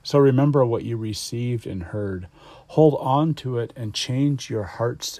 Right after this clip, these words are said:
and lives. If you don't wake up, I will come like a thief, and you won't know what time I will come upon you. But you do have a few people in Sardis who haven't stained their clothing.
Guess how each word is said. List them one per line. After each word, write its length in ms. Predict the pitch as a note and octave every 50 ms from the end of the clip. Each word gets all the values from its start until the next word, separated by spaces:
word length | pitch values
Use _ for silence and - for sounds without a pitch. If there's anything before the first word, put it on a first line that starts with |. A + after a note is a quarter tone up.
| - -
and 180 | - G2+ F#2+
lives. 600 | F#2 G2 F#2+ G2 G2 F#2 E2 E2+ G2 A2 - - - _ _ _ _ _ _ _ _ _ _ _ _ _ _ _ _ _ - -
If 200 | - C3 A#2+ -
you 100 | C#3+ C3
don't 240 | A2+ C3+ C#3 D#3 D#3
wake 260 | C3+ A2+ G#2 F#2+ -
up, 260 | - - G2 G2 _ - _ _ _ - - - - - - -
I 100 | - A#2+
will 160 | B2+ C#3 C3+ C3
come 360 | - - C#3 C3+ C#3 C#3 -
like 280 | - B2+ A#2+ A#2 - A2
a 40 | G2+
thief, 540 | - - - B2+ G2+ F#2+ F#2 - - _ _ _ _ _ _ _ _ _ -
and 200 | - B2 A#2+ A#2+
you 180 | B2+ C3+ C#3+
won't 300 | C#3 C3+ C3 B2+ A#2+ -
know 500 | C#3+ A#2+ A#2+ B2 B2 A#2 A2 G#2 G#2 F#2+ - - - - _ _ _
what 200 | - A#2+ G#2 -
time 580 | - - - A#2+ A#2 A2+ A2 A2 G#2 G2 F#2 D#2+ -
I 100 | - A2
will 160 | G#2 G2+ G2+
come 180 | - - G#2+ F#2+
upon 440 | F#2 F#2+ - - A2+ A#2 A#2 A2 G#2
you. 220 | - - G#2+ G#2+ _ _ _ _ _ _ _ _ _ _ _ _ _ - - - - - - - _ - _ -
But 220 | C3+ C3 - -
you 100 | C3+ B2+
do 180 | A#2 C3+ C#3+ C#3
have 240 | B2 C3 B2+ A#2+
a 100 | A#2 A2+
few 220 | A2 - - A#2+ A2
people 400 | - - B2+ A#2+ - A2 G2 G2
in 100 | G2 F#2+
Sardis 640 | - - A2+ A#2 A2 G#2 G2 F#2+ F#2+ - - - - _ -
who 140 | - C#3 A#2+
haven't 380 | G2 C3 C3 A#2+ A#2+ A#2 D3
stained 540 | - - - - A2+ A2+ A#2 A#2 A2 A2+ - -
their 140 | A2 G2+
clothing. 580 | G2+ - - - A2 G#2+ G#2+ G#2 G2 G2 G2+ G2+